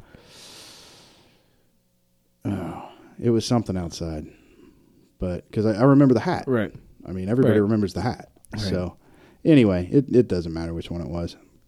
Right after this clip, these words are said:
Speaker 1: But I got to know a lot of people then, and, and have kind of bounced around in different capacities, uh, within,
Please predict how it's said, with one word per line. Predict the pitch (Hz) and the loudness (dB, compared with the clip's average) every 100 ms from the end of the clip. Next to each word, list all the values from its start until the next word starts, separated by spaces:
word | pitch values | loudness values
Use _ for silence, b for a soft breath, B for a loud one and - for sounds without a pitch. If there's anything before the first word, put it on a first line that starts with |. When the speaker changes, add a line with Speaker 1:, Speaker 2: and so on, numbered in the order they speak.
| _ _ _ _ _ _ _ - - | _ _ _ _ _ _ _ -14 -2
Speaker 1:
But | 113 | 2
I | 113 | 4
got | 117 | 4
to | 110 | 4
know | 107 | 4
a | 101 | 2
lot | 98 | 0
of | 90 | -2
people | 98 95 92 | -6 -6 -6
then, | 92 95 | -4 -4
and, | 92 87 - b b b b | -6 -8 -16 b b b b
and | 151 | -2
have | 131 | 0
kind | 160 147 | 2 2
of | 110 | 2
bounced | 110 104 104 | 0 -2 -2
around | 104 104 | -2 0
in | 101 | 0
different | 98 95 98 - | -2 -2 -4 -6
capacities, | 95 98 95 95 98 98 95 90 - - - | -6 -4 -4 -4 -6 -6 -6 -8 -14 -20 -18
uh, | 92 87 85 73 | -14 -14 -14 -12
within, | 101 101 95 92 90 | -10 -8 -6 -6 -10